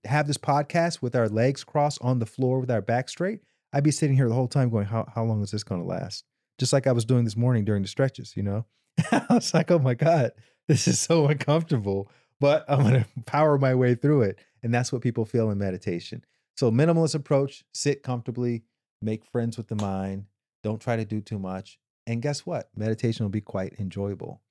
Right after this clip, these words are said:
and it'll become something that you actually look forward to doing every day for five or ten minutes. Doesn't have to be, you know, an hour like a Vipassana. Just do it for five or ten minutes. It's better to do it for five or ten minutes every day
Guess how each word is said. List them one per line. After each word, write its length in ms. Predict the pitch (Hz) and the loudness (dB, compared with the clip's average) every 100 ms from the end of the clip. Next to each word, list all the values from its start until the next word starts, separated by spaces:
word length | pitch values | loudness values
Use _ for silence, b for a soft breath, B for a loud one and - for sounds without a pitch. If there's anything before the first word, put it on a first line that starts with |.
| _ - | _ -6
and 120 | 110 | -2
it'll 140 | 104 90 | -2 -4
become 340 | 98 113 110 | -6 -4 -4
something 360 | - 98 107 95 | -2 -4 -4 -6
that 120 | 90 | -6
you 140 | 98 | -8
actually 540 | - 98 - 107 98 92 | -8 -10 -8 -6 -4 -4
look 220 | 95 - | -8 -10
forward 320 | - 92 95 | -8 -6 -8
to 60 | 82 | -10
doing 320 | 92 98 87 | -6 -6 -6
every 160 | 82 82 | -10 -8
day 140 | 82 | -8
for 140 | 80 - | -10 -10
five 340 | 85 85 85 | -8 -8 -8
or 60 | 85 | -12
ten 240 | - 92 | -12 -10
minutes. 320 | 131 - - _ _ - | -10 -10 -18 _ _ -8
Doesn't 120 | 147 | -2
have 140 | 143 - | -2 -2
to 80 | |
be, 260 | 123 117 110 | -2 -2 -2
you 80 | - | -4
know, 240 | 104 101 - | -2 -2 -4
an 80 | 95 | -4
hour 340 | 104 113 101 | 0 2 0
like 220 | 98 95 | -2 -6
a 40 | 92 | -8
Vipassana. 580 | 92 - 147 127 101 117 _ _ _ | -6 -4 -4 -4 -6 -8 _ _ _
Just 120 | 151 | -8
do 80 | 170 | -6
it 80 | 147 | -4
for 80 | 143 | -4
five 200 | - 135 | -4 -4
or 60 | |
ten 180 | - 143 | -2 -2
minutes. 460 | 156 - - - - _ _ | 0 -4 -8 -16 -16 _ _
It's 120 | 117 107 | -8 0
better 280 | 170 214 | 2 2
to 120 | 180 147 | 2 2
do 140 | 143 | 2
it 60 | 123 | 0
for 80 | 113 | -2
five 280 | 143 151 | 2 2
or 40 | 131 | 0
ten 220 | - 113 | 0 2
minutes 300 | 131 139 110 - | 2 0 -2 -2
every 320 | 131 127 110 | 0 2 2
day 340 | 107 98 101 | 0 0 -4